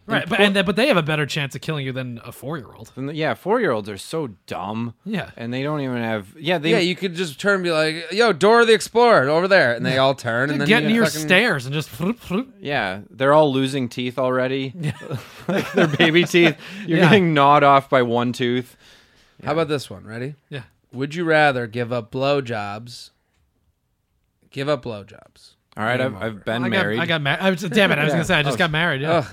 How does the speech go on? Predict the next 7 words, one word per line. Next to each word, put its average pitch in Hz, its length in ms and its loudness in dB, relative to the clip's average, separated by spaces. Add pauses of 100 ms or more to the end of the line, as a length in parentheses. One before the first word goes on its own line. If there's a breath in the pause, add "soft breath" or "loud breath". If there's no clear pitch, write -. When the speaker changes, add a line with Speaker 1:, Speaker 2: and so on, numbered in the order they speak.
Speaker 3:
this 180 220 -10
marriage 165 640 -2
blowjob 156 480 -4
joke 117 320 -10
always 175 340 -8
depresses 147 560 -10
me. 98 140 -16